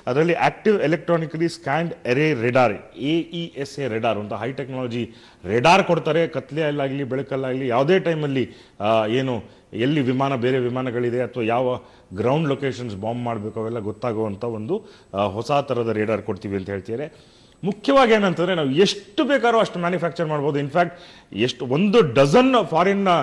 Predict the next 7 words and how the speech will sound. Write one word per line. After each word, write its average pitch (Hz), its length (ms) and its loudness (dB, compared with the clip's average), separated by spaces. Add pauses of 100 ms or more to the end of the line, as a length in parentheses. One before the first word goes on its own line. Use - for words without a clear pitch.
(340)
ಆ, 127 440 4
ಏರ್-, 135 640 0
ಒಂದು 180 300 2
ಏರ್‌ಕ್ರಾಫ್ಟ್ 156 420 0
ದುಡ್ಡಲ್ಲಿ 151 300 -2
ಒಂದು 160 380 0
ಡಜನ್ 214 360 4